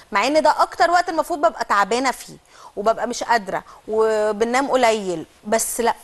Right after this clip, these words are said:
تلاقيني ب-، بدي كل حاجة عندي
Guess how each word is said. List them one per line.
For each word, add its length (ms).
تلاقيني 600
ب-، 380
بدي 760
كل 200
حاجة 260
عندي 560